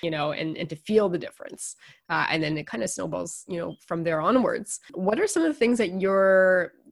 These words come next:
you know, maybe finding that you're spending a lot of time doing? I mean, you mentioned obviously the, the contractor piece as you're, as you're growing, but I think it's important for, you know, people to get the real, the realness of real estate investing. And it's not all about, like, cool, like, I'm,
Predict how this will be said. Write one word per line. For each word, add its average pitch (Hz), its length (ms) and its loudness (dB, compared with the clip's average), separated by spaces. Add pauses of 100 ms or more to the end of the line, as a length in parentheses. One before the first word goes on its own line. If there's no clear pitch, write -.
(200)
you 190 120 -4
know, 175 180 -2
maybe 180 320 -4
finding 196 380 0
that 185 80 -2
you're 175 120 -4
spending 185 360 -4
a 175 40 0
lot 170 140 2
of 165 80 -4
time 170 320 -8
doing? 165 240 -2
I - 20 -2
mean, 170 200 -4
you 165 100 -4
mentioned 170 320 -4
obviously 160 320 -6
the, 151 220 -6
the 170 100 -6
contractor 185 640 -4
piece 180 440 -6
as 156 140 -10
you're, 165 160 -8
as 170 220 -8
you're 165 160 -6
growing, 180 440 0
but 170 120 0
I 190 40 2
think 277 180 4
it's 359 120 0
important 214 420 2
for, 185 520 2 (440)
you 185 120 -2
know, 175 220 2 (180)
people 233 180 2
to 269 60 2
get 254 160 4
the 247 80 6
real, 214 400 2
the 202 180 -4
realness 202 840 2 (220)
of 185 140 0
real 185 180 2
estate 185 240 -4
investing. 180 460 -4
And 175 100 -2
it's 165 220 -8
not 247 240 2
all 208 160 2
about, 185 260 4
like, 175 180 0
cool, 240 200 2
like, 214 180 2
I'm, 202 260 -2